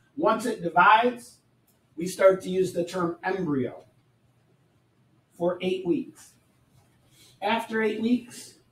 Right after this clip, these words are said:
we typically use the term fetus about this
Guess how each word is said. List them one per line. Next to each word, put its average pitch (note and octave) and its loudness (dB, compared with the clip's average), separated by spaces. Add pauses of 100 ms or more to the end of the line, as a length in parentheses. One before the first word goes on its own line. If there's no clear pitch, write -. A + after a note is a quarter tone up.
(260)
we - -12
typically G3 -4
use F#3+ 0
the F3+ -4
term F3+ -2
fetus - -6 (580)
about E3 0
this - -10